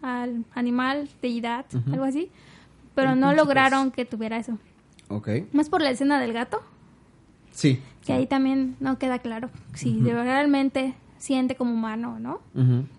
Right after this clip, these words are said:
Speaker 1: Sino como que falta más, no sé, como que desarrollar más eso que uno, yo me lo creyera que sí entiende a los humanos
Speaker 2: Ujú.
Speaker 1: y que yo me lo creyera que sí realmente quería la muda. Porque así no, no lo sé. Como cuando la muda le está dedicando, diciendo que lo quiere y ese güey comiendo huevo.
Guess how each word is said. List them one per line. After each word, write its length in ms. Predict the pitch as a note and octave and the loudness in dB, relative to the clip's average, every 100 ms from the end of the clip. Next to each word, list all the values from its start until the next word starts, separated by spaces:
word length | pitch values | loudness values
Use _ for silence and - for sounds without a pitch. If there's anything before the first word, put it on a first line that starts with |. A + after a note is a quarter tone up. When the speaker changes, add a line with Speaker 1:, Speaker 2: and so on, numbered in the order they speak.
| - | -4
Speaker 1:
Sino 200 | D#4 D#4 | -2 0
como 240 | C4 A#3 | 0 -2
que 80 | A#3 | -6
falta 240 | B3 A#3+ C4+ | -8 -6 -4
más, 320 | C#4 D4 D#4+ | -2 -4 -8
no 100 | F4+ | -12
sé, 320 | F#4+ G#4+ G#4 - | -8 -8 -8 -8
como 160 | D4 | -8
que 60 | C#4+ | -4
desarrollar 400 | D4 C#4+ C#4+ E4 | -4 -2 0 0
más 180 | F4 E4+ | -2 -2
eso 220 | E4+ D4+ | -2 -4
que 280 | C4 A#3+ A3+ - _ _ - | -4 -6 -8 -16 _ _ -2
uno, 220 | C#4 D#4+ | 2 4
yo 120 | D#4+ | 4
me 80 | F4+ | 4
lo 100 | D4 | 4
creyera 460 | B3+ B3 C4 D4+ | 2 -2 0 0
que 100 | E4 | 0
sí 160 | D4 C4 | -4 -2
entiende 280 | C4+ C4 C4+ | -2 0 -2
a 20 | |
los 120 | C4+ B3 | -2 -2
humanos 400 | A#3 C4 F#4+ - - | -4 -4 -6 -12 -6
Speaker 2:
Ujú. 280 | C3+ B2+ B2 - | 0 0 -2 -4
Speaker 1:
y 80 | C4 | -4
que 100 | C4+ | 0
yo 80 | C4+ | 0
me 80 | D4 | 2
lo 120 | C#4 | 0
creyera 460 | A#3+ A3 A3+ B3 B3 | -4 -6 -4 -4 -4
que 100 | A#3+ | -4
sí 200 | C#4+ C4+ | -2 0
realmente 360 | C#4 C4+ C4+ | 0 0 -2
quería 300 | C#4 A#3+ A#3+ | -4 -4 -2
la 100 | A#3+ | -2
muda. 240 | A3+ A#3+ E4+ - _ _ _ | -2 -4 -6 -10 _ _ _
Porque 200 | B3+ A#3+ | -8 -6
así 360 | A#3+ B3+ B3+ B3+ | -6 -4 -2 -2
no, 380 | B3+ B3 B3 A#3+ | 0 -2 -2 0
no 180 | C4 | 0
lo 100 | C4+ | 0
sé. 80 | C4+ | -2
Como 240 | C4 C4+ C4+ | -2 0 2
cuando 200 | C#4 C4+ | 2 4
la 60 | |
muda 240 | C#4 C#4+ D#4 | 4 4 4
le 60 | |
está 200 | D4 C#4 C4+ | 2 0 -2
dedicando, 480 | C4+ B3 C4 B3+ | -2 -4 -4 -2
diciendo 280 | B3 C4+ C4+ | -2 -2 -2
que 100 | C4 | -2
lo 100 | A3 | -4
quiere 300 | G#3+ C4 D4+ | -2 0 0
y 100 | C#4+ | 0
ese 160 | C4+ C4 | 0 0
güey 140 | B3 | -2
comiendo 360 | B3 B3 A#3+ A#3+ | 0 0 0 0
huevo. 280 | A#3+ D4 | -2 -4